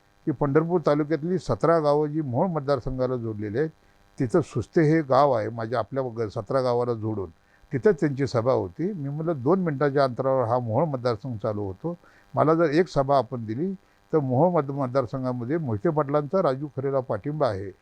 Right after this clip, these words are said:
अशा पद्धतीचा संकेत जाईल." ए, माननीय विजयसिंह मोहिते पाटलांचं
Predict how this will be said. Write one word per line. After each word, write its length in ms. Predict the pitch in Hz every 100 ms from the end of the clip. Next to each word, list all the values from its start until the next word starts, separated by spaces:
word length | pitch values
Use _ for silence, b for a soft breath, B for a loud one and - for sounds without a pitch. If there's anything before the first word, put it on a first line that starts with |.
| b b 110
अशा 220 | 104 202
पद्धतीचा 580 | 156 147 147 135 131 127
संकेत 360 | 120 101 135
जाईल." 380 | 101 101 135 180 - b _
ए, 100 | 139
माननीय 560 | 117 117 117 131 160 156
विजयसिंह 460 | 123 147 135 165
मोहिते 240 | 135 120 147
पाटलांचं 480 | 131 127 139 120